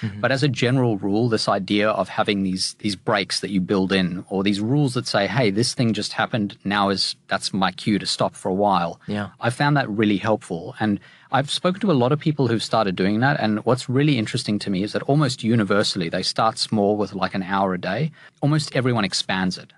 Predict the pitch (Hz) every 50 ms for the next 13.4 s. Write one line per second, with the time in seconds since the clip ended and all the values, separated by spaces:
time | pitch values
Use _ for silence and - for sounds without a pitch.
0 | _ _ - - - - - 208 - - 123 117 110 143 180 180 143 127 131 127
1 | 120 107 - 131 123 113 107 98 - - - 123 139 170 170 160 135 123 131 123
2 | 120 117 117 113 - - 104 - - 104 101 98 - - 101 92 95 95 95 95
3 | 95 92 95 95 92 - 95 - 95 90 87 90 90 90 92 85 85 85 85 80
4 | 87 95 92 90 92 90 - - - - - - _ _ _ - - - - -
5 | 104 101 - - - - - - - 110 127 127 117 120 123 113 113 110 - -
6 | 117 98 95 95 92 95 - - 101 87 90 98 92 92 87 82 76 92 90 101
7 | 104 110 113 117 110 98 92 90 - - 98 87 85 92 - - 104 92 87 80
8 | - - - 170 214 - - 101 104 95 92 95 - - - - - 113 120 160
9 | 202 - - - 180 127 107 107 107 113 - - - - - 82 80 - _ _
10 | _ _ - 151 196 247 302 339 151 127 123 175 254 330 - 117 98 107 107 110
11 | 113 120 - 117 131 123 113 117 131 143 135 127 107 - - - 95 - - 123
12 | 131 113 - - - - - - 92 98 95 95 95 92 101 110 104 95 - -
13 | - - 143 131 120 117 107